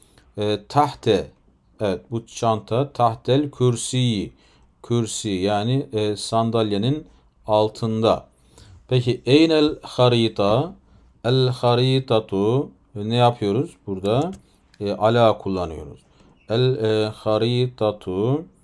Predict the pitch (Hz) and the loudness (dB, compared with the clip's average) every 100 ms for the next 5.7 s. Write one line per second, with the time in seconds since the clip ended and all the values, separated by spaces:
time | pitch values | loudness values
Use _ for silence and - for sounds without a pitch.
0 | _ _ _ _ 98 95 95 92 92 92 | _ _ _ _ -8 -4 -2 -2 -4 -8
1 | - 104 107 - - - 110 113 120 143 | -8 -4 -4 -4 -20 -2 0 2 2 0
2 | 135 113 107 110 110 101 82 - _ - | -2 -4 4 6 6 4 0 -8 _ -20
3 | - _ _ - 95 90 87 - - 95 | -20 _ _ -10 -6 -4 -6 -8 -8 -6
4 | 90 127 98 101 101 98 90 101 160 - | -4 -6 -4 -4 -2 -2 -2 -2 -4 -6
5 | - 104 101 98 101 - | -8 -2 2 2 2 0